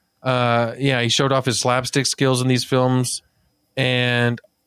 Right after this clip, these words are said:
he also started co-starring with, uh, Mabel Normand, who I mentioned earlier, in,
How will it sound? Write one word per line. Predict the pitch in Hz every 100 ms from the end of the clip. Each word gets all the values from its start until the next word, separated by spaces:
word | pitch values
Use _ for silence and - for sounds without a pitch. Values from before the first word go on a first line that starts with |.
| _ -
he | 131 -
also | 135 135 143 143 135 131
started | - 135 127 127
co-starring | 139 127 - 127 123 120
with, | 139 151 135
uh, | 120 110 - - -
Mabel | 127 120 113 113
Normand, | 110 110 110 104
who | 117 110
I |
mentioned | 110 107 117 107
earlier, | 107 107
in, | 113 117 110